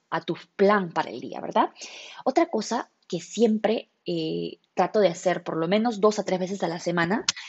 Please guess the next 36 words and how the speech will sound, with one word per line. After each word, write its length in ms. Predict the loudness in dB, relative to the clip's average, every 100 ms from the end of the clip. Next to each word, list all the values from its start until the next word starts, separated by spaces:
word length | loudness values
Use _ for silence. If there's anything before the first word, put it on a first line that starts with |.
| -18 -20 _
yo 280 | -4 0 0
trabajo 600 | 2 4 4 4 -2 -6 _ _ -8
haciendo 440 | -8 -4 -4 -4
piel, 200 | -4 -6 -8 _
yo 100 | -4
trabajo 380 | 0 2 2 0
tocando 600 | -2 2 2 2 -2 -6
personas 500 | -8 -8 -8 -8 -4
todos 200 | 0 0
los 120 | 0
días. 400 | -4 -10 -12 -18 _ 0
Con 120 | 0
la 60 |
experiencia 480 | 2 0 0 0 -2
que 80 | -4
tengo 500 | -2 0 0 -2 -4 -6
en 100 | -4
lo 120 | -4
que 160 | -4
hago, 340 | -2 -2 -4 -10 _ _
he 80 | 2
descubierto 840 | 2 0 -2 2 4 2 -2 -4 -6 _ _ _
que 260 | 0 2 2
una 220 | 2 2
persona 500 | 2 2 2 2 0
que 100 | -2
es 100 | 0
vegana, 480 | 0 2 2 0 -4
una 240 | 0 0
persona 460 | 0 0 0 0 -2
que 240 | -4 -2
no 240 | 2 0 4
come 580 | 6 6 4 -2 -6 _ _ _ _ 2
comidas 540 | 2 4 2 2 2 -2
preparadas 720 | 0 0 0 0 2 0 -2 -4
con 260 | 0 0